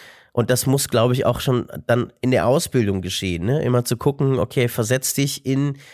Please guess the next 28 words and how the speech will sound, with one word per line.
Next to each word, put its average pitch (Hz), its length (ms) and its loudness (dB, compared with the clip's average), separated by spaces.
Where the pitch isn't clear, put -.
deine 120 200 2
Schüler 160 420 2
und 107 140 -2
Schülerinnen 135 600 0
und 113 300 -6
was 135 300 0
würde, 135 640 0
wie 139 280 -6
könntest 151 400 -2
du 143 60 -6
deine 120 220 -4
Schüler 151 320 -4
und 123 100 -4
Schülerinnen, 120 400 -2
ich - 120 -12
glaub, 95 320 -4
ich - 140 -18
erzähl 107 280 0
jetzt 101 160 2
nichts 107 220 0
Neues, 107 340 2
aber 82 160 0
ich 90 80 -4
glaub, - 180 -2
das 101 140 -6
fu-, - 240 -10
das - 180 -8
fu-, 120 220 -12